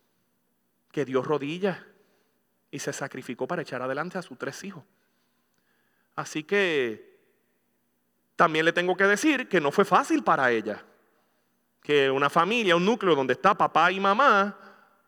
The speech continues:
sí, definitivamente tiene sus ventajas. Es de Dios. Está en la palabra.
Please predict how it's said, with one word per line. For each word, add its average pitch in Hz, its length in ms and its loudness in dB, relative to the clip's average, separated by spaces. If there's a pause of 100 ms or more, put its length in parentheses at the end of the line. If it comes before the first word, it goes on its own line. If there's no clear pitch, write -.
sí, 165 720 -8
definitivamente 147 1000 -2
tiene 143 220 -4
sus 190 140 -6
ventajas. 208 500 0
Es 139 140 -6
de 196 140 0
Dios. 214 500 -4 (480)
Está 143 220 -14
en 165 60 -12
la 202 80 -8
palabra. 226 680 -4